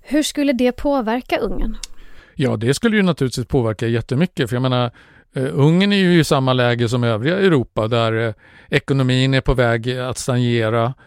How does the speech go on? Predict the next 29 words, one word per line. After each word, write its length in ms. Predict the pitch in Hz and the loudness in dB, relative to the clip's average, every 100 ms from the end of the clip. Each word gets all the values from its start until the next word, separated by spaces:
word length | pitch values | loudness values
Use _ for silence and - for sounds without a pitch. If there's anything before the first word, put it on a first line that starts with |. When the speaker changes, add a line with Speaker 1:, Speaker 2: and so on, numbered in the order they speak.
| _ | _
Speaker 2:
eh, 120 | - 127 | -10 -4
kanske 340 | 135 123 131 | -2 -2 -4
gå 180 | 123 127 | -2 -2
in 220 | 120 120 | 0 -2
i 40 | |
en 100 | 117 | -2
recession. 680 | 113 110 117 - 117 117 117 - _ _ - _ | -2 -4 -4 -2 -2 0 -4 -8 _ _ -20 _
Eh, 440 | 131 117 113 110 | -4 -2 0 -2
så 140 | 110 127 | -2 -4
att 160 | 104 | -4
de 200 | - 131 | -2 -2
skulle 260 | 147 185 175 | 0 0 0
ju 100 | 180 | 0
få 140 | - | 0
dra 220 | 147 143 143 | -2 0 0
ner 340 | 131 120 117 117 131 | 0 0 0 -2 -6
väldigt 420 | 131 127 117 151 | -4 -2 -2 -2
mycket 340 | 202 170 - 139 | -2 -2 -4 -6
på 80 | - | -4
sina 680 | 123 143 175 170 165 165 | -2 0 0 0 0 -2
offentliga 480 | 156 156 120 113 120 | -2 -2 -2 -2 -2
utgifter 640 | 120 - 185 - - 123 | -2 -2 -2 -2 -4 -4
om 160 | 123 120 | -2 -4
de 140 | 117 | -4
inte 200 | 110 - | -4 -4
fick 220 | 104 101 - | -4 -4 -2
de 140 | 127 | -4
här 80 | 110 | -4
pengarna. 480 | 113 113 117 127 | -6 -8 -10 -14